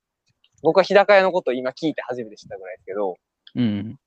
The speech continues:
Speaker 1: あの、会社でもうなんか結構遅くまで一生懸命働いて疲れ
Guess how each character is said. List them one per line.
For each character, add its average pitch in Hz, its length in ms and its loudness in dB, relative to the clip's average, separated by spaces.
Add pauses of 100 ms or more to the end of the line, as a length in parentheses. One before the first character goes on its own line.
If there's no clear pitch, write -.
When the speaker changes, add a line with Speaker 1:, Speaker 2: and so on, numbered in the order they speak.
(920)
Speaker 1:
あ 113 140 -10
の、 95 400 -14 (600)
会 196 280 2
社 175 300 6
で 170 140 6
も 165 200 6
う 139 40 2
な 135 80 0
ん - 40 -8
か - 40 -18
結 - 180 -4
構 143 140 0
遅 127 140 -6
く 135 80 -4
ま 117 80 -4
で 110 100 -2
一 110 100 -12
生 135 100 -10
懸 120 160 -10
命 110 60 -18
働 123 320 0
い - 20 -8
て 110 140 -14
疲 - 260 -8
れ 165 120 0